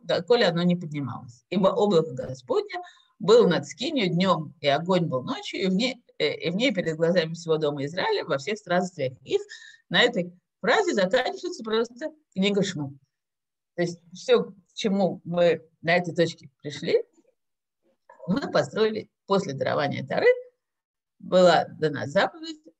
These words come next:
о построении скинии, и она была построена, и она начала функционировать, поскольку в ней было заметно божественное присутствие, да? Оно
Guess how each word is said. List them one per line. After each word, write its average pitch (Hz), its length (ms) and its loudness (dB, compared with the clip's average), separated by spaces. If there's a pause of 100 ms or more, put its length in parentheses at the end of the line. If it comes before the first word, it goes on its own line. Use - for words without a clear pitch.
о 202 180 0
построении 160 500 -2
скинии, - 540 -8
и - 40 -4
она 170 200 2
была 151 180 2
построена, 143 600 -4 (120)
и 165 100 0
она 160 240 2
начала 196 340 0
функционировать, 226 720 -2
поскольку 180 440 -2 (440)
в 156 140 -2
ней 202 440 0 (640)
было 190 320 4
заметно 208 460 2
божественное 240 460 2
присутствие, 302 640 -4
да? 370 160 -2 (540)
Оно 185 580 0